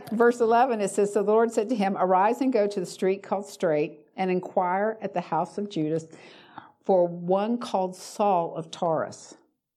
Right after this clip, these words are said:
For behold, he is praying. And in a vision, he has seen a man named Ananias coming in and putting his hand on him so that he might receive his sight.'" And this is where we're learning the shift.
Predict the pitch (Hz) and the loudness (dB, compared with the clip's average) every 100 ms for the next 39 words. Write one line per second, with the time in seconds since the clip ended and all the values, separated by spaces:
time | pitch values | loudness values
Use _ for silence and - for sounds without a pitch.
0 | _ _ _ 175 165 - - 185 196 208 | _ _ _ -2 -2 -4 0 2 2 0
1 | - 170 156 - - 180 160 127 - - | -4 -6 -6 -10 -8 -4 -2 -4 -8 -16
2 | _ _ _ _ 165 180 180 214 214 233 | _ _ _ _ -2 0 0 0 0 2
3 | 247 240 180 170 - 185 175 175 - 202 | 0 -2 -4 -4 -4 -2 -2 -2 -4 -2
4 | 208 190 175 170 165 151 151 160 156 180 | -2 -2 -2 -2 0 0 -2 -2 -2 -2
5 | 185 170 160 - - 190 233 233 175 139 | -2 -2 -4 -6 -6 -2 -2 -2 -4 -4
6 | 135 - 151 - - 196 233 240 226 - | -6 -6 -6 -6 -4 -2 -2 -2 -6 -4
7 | 175 165 151 - 185 202 - 117 98 - | -2 -2 -4 -6 -4 -4 -6 -8 -10 -14
8 | - - - _ - 165 156 160 156 - | -20 -20 -20 _ -2 0 2 0 -2 -6
9 | 160 151 151 165 196 208 - 156 - 160 | -4 -2 0 0 -2 -6 -8 -8 -4 -4
10 | 156 160 143 - 120 101 - - _ _ | -4 -4 -8 -6 -6 -6 -10 -20 _ _
11 | _ _ _ _ _ _ _ _ 156 156 | _ _ _ _ _ _ _ _ -4 -2
12 | 165 180 214 233 - 208 190 185 180 180 | 0 -2 -4 -8 -4 0 2 2 0 -2
13 | 170 156 156 160 156 156 - 135 82 - | -2 0 0 0 0 -4 -6 -6 -6 -12
14 | - | -20